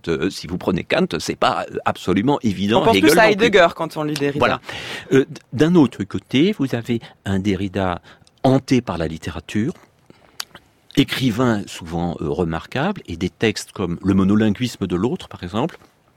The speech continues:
Speaker 1: texte plus tardif, mêlé d'autobiographie, euh,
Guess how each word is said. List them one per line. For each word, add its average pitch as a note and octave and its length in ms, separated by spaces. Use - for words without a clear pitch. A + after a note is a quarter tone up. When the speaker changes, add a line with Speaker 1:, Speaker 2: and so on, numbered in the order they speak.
Speaker 1:
texte - 300
plus - 160
tardif, A2 540
mêlé C#3 300
d'autobiographie, G#2+ 1000
euh, B2 180